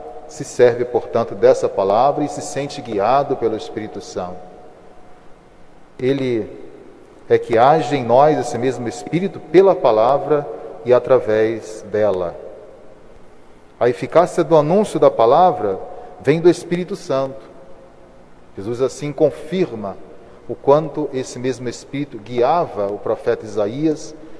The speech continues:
e todos os demais profetas verdadeiros de Israel, que não poderiam abraçar tal missão se não fossem assistidos pelo mesmo Espírito. O Espírito Santo, então, é a alma da missão.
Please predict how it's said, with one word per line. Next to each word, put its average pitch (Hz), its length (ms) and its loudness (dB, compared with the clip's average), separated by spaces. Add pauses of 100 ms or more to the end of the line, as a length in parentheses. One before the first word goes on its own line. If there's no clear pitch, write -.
(340)
e 127 120 -8
todos 135 340 -2
os 123 80 -10
demais 113 400 2
profetas 113 640 -2
verdadeiros 113 600 -2
de 110 60 -8
Israel, 110 600 0 (600)
que 123 80 0
não 120 160 -2
poderiam 117 420 -2
abraçar 110 760 0
tal 131 120 4
missão 120 640 -6 (460)
se - 120 -14
não 120 140 -2
fossem 120 400 -2
assistidos 110 760 -6
pelo 107 220 -4
mesmo 110 320 -4
Espírito. 87 640 -12 (1300)
O 123 80 2
Espírito 170 440 -2
Santo, 139 380 -2
então, 165 500 2
é 151 120 4
a 131 80 4
alma 151 360 4
da 165 140 2
missão. 117 540 -6